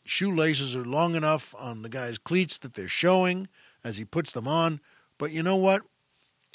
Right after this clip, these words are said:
I thought to myself, and I said to my wife upstairs, you know, I walked up and I said, "You know, it doesn't feel that I wanna bother them. They're, they're kids.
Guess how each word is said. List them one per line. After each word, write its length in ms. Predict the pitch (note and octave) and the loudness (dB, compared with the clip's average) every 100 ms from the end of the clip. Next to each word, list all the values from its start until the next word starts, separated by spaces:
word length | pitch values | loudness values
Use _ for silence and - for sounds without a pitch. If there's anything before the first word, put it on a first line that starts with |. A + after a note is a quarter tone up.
| - | -2
I 160 | F#3 | -2
thought 300 | F3 G3 F#3 | 0 -2 -2
to 80 | E3 | -2
myself, 580 | E3 D#3 - D#3 D#3 - | -2 0 2 2 0 -4
and 100 | D3 | -4
I 60 | |
said 220 | C#3+ G3+ E3 | -2 -2 -2
to 80 | |
my 120 | D#3+ C3+ | -2 -2
wife 380 | C3 C#3 C#3+ | -2 -2 -2
upstairs, 580 | B2+ A#2+ - C#3+ C#3 C3 | -4 -6 -4 -2 -2 -2
you 80 | C3+ | -4
know, 180 | C#3 B2+ | -6 -6
I 60 | |
walked 380 | B2 B2+ B2+ - | -6 -8 -8 -8
up 140 | C3+ A#2+ | -8 -8
and 80 | |
I 60 | B2 | -6
said, 280 | - C3+ A#2+ - - - _ _ | -4 -4 -8 -14 -20 -20 _ _
"You 80 | G#3+ | -4
know, 80 | |
it 80 | A3 | 0
doesn't 260 | C4 D4 C4 | 0 0 0
feel 300 | - G#3 G3+ | 2 4 4
that 180 | F3+ D3 _ _ _ _ - | 2 0 _ _ _ _ -8
I 40 | |
wanna 220 | E3+ E3 | -4 -2
bother 400 | B2 C#3+ D#3 D3 | 0 4 4 4
them. 300 | B2+ B2+ A#2+ | 0 -4 -6
They're, 160 | A2+ A#2 | -6 -8
they're 500 | A2+ C3+ C3+ B2+ B2 _ _ _ | -6 -4 -2 -2 -6 _ _ _
kids. 540 | - F3+ F#3 E3+ - | 2 6 6 4 -2